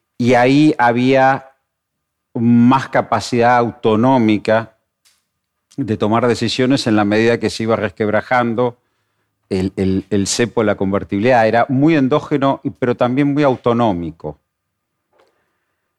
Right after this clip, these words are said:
En el dos mil nueve había una, una situación, fue, es la primer crisis capitalista importante post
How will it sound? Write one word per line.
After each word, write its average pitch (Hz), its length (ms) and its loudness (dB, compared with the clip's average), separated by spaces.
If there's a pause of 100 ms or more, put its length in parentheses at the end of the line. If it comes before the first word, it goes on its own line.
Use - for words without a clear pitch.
(720)
En 139 160 2
el 147 160 4
dos 147 160 2
mil 165 260 4
nueve 196 640 2 (680)
había 143 280 4
una, 147 300 2
una 123 920 0 (240)
situación, 131 680 -2
fue, - 160 -6
es 180 120 2
la 180 140 0
primer 175 400 -4
crisis 180 420 -6
capitalista 127 760 -2
importante 127 800 -2
post - 720 -6